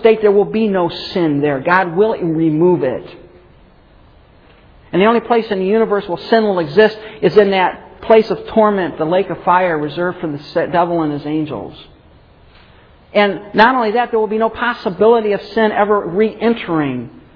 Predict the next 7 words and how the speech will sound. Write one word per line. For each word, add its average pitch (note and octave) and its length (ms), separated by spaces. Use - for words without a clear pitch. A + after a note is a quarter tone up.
the E3+ 80
perfection. D3 600
That's G#3 240
to, F3 120
that's B3+ 260
what - 240
appeals F3+ 380